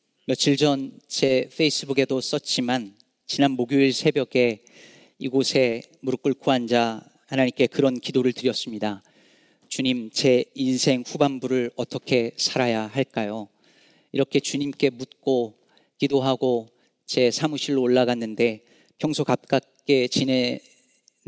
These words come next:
우리 성공의 주 신부님께서 연락을 주시고 찾아오셨습니다. 그리고 제게 책 선물을 건네셨는데 책이, 어,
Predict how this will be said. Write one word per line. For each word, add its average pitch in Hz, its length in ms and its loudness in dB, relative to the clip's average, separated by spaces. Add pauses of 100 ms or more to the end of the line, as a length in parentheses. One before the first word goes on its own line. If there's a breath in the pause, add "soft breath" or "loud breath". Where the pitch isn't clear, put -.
(420)
우리 120 520 -6
성공의 143 460 -2
주 135 340 -4
신부님께서 131 960 -2 (320 soft breath)
연락을 131 380 4
주시고 120 340 -8
찾아오셨습니다. 113 920 -4 (720 loud breath)
그리고 127 220 -2
제게 127 280 0
책 - 340 -2
선물을 160 440 0
건네셨는데 127 920 -4 (500 soft breath)
책이, 135 520 0
어, 110 580 -8